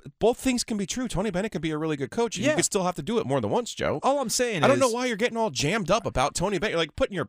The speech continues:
Speaker 1: cape on for Tony Bennett
Speaker 2: No, it's not
Speaker 1: as if
Speaker 2: that
Speaker 1: he is, like, the second coming.
Speaker 2: It's, no, no, no, no, no, no, no. That's ridiculous.
Speaker 1: Come on.
Speaker 2: I'm not putting my cape on for Tony
Speaker 1: You
Speaker 2: Bennett.
Speaker 1: are putting a cape on
Speaker 2: What
Speaker 1: for
Speaker 2: I'm
Speaker 1: Tony
Speaker 2: doing
Speaker 1: Bennett.
Speaker 2: is, what I'm doing is that I'm clowning the people who immediately wait for this crap and wanna dunk on him.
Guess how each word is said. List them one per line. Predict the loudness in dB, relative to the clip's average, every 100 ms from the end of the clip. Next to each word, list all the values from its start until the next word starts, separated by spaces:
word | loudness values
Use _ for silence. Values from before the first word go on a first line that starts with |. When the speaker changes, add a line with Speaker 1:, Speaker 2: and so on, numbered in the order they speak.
| -6
Speaker 1:
cape | 0 0 0
on | -6 -6
for | -8
Tony | -4 -2 0
Bennett | 2 4
Speaker 2:
No, | 4 4
it's | 0 2
not | 4
Speaker 1:
as | 4
if | 4
Speaker 2:
that | 4
Speaker 1:
he | 2
is, | 2
like, | 0 0
the |
second | 0 0 0 -4
coming. | 0 0 0 -2
Speaker 2:
It's, | -4 -6 -4
no, | -2
no, | 0
no, | -2
no, | -4
no, | -8
no, | -12
no. | -18 -20 -20 _ _ _ _ 2
That's | 2
ridiculous. | 0 -4 -6 -14 -6
Speaker 1:
Come | -2 2
on. | 0 -2 -6 -2
Speaker 2:
I'm |
not | -2 0
putting | 0 2
my | 0
cape | 2 0 2
on | 0 0
for | -2
Tony | 2 4
Speaker 1:
You | 6
Speaker 2:
Bennett. | 6 6
Speaker 1:
are | 6
putting | 6 6 2
a |
cape | 0 0 4
on | 4
Speaker 2:
What | 4
Speaker 1:
for |
Speaker 2:
I'm | 4
Speaker 1:
Tony | 6
Speaker 2:
doing | 6 6
Speaker 1:
Bennett. | 2 2
Speaker 2:
is, | 0
what | 0
I'm | 2
doing | 0 0 0
is | 0
that | 2
I'm | 0 0
clowning | -4 0 2 2 0
the | -2
people | -2 -2 0 0
who | 0
immediately | -2 0 0 2 0
wait | 0 0 0
for | -4
this | -4 -4
crap | -2 -2 -4 -10 -16 -2
and | 2
wanna | 2 2
dunk | 4 2 2
on | -6 -8
him. | -12